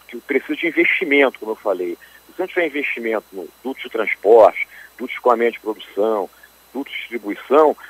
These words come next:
você também não vai conseguir chegar a gás no consumidor, né? É, quanto mais volume de gás chega no consumidor, quanto mais infraestrutura, mais barato vai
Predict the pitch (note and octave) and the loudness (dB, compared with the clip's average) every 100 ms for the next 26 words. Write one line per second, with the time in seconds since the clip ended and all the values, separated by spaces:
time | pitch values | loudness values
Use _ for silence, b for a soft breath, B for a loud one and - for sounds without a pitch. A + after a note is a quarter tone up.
0 | B - - D#3+ F3+ F3+ D3+ D#3+ E3 - | B -4 2 2 2 2 4 2 0 -14
1 | - - D3 - - D3 A#2+ C#3 - A#2+ | -20 -20 -14 -8 -4 -2 2 0 2 4
2 | C3+ C#3 - - b _ C3 C3+ B2+ - | 4 2 -6 -16 b _ -14 -14 -14 -14
3 | D3 - A#2 G2+ F#2+ G#2+ B B B - | -14 -6 -2 -2 -2 -10 B B B -4
4 | G2 - F#3 F3+ C#3 C#3 C3 B2+ A2 C3 | -2 -2 -2 0 0 0 0 -8 -8 -8
5 | B2+ - - G#2+ F#2+ - A#2 A2 G#2+ G2+ | -8 -10 2 4 4 0 -6 -8 -8 -12
6 | - G2+ - B2+ B2 B B _ C#3 C#3+ | -12 -14 -8 0 0 B B _ -6 -4
7 | B2 A#2+ G#2 A2+ - - G2 - C3+ C3+ | 2 2 2 -6 -12 -14 -16 -16 0 0
8 | A#2 C#3+ D#3+ D3 A#2 B2 C3 - | 2 0 2 2 4 0 -4 -12